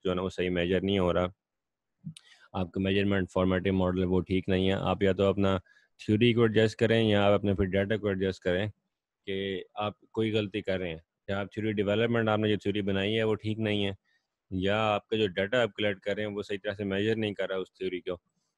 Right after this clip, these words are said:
जो आप वो कर रहे हैं। और ये दुनिया का most complex, अ, जो ना क्वेश्चन है, जो आज तक नहीं सॉल्व कर सका, कि हमेशा भी जो सारे, अ, अगर आप डेटा कलेक्ट कर लें, तो वो कभी जो है ना,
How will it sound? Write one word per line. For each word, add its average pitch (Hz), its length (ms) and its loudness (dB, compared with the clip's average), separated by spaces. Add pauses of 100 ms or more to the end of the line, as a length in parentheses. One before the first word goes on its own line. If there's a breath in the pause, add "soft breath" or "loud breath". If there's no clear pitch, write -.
(220)
जो 98 100 2
आप 92 180 -2
वो 92 60 -4
कर 85 180 -4
रहे 90 100 -10
हैं। - 240 -14 (580 soft breath)
और 113 220 4
ये 123 280 6
दुनिया 127 320 6
का 127 80 6 (600)
most 131 280 4
complex, 123 360 4 (400)
अ, 107 260 4
जो 104 100 2
ना 107 120 2
क्वेश्चन 107 380 2
है, 110 160 4
जो 107 100 6
आज 101 160 4
तक - 100 -8
नहीं 107 180 0
सॉल्व 95 300 2
कर 98 140 0
सका, 101 300 0
कि 101 100 0
हमेशा 98 400 0
भी 110 180 0
जो 95 260 2 (440)
सारे, 107 680 2
अ, - 240 -8 (540)
अगर 98 160 -2
आप 98 60 0
डेटा 95 260 -2
कलेक्ट 101 260 -2
कर 98 160 0
लें, 107 160 -2
तो 104 100 -2
वो 101 80 -2
कभी 104 360 0
जो 104 140 2
है 101 60 2
ना, 104 160 0